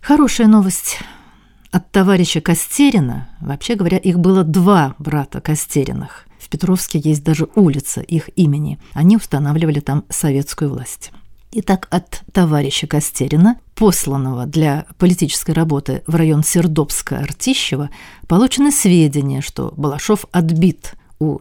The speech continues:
белогвардейцев шестого июля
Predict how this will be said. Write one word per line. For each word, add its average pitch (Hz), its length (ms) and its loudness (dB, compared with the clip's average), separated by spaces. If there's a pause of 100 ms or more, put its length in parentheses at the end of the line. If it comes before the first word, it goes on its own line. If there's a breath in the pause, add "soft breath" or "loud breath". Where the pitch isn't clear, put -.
белогвардейцев 147 840 -2 (240 soft breath)
шестого 151 540 0
июля 233 600 0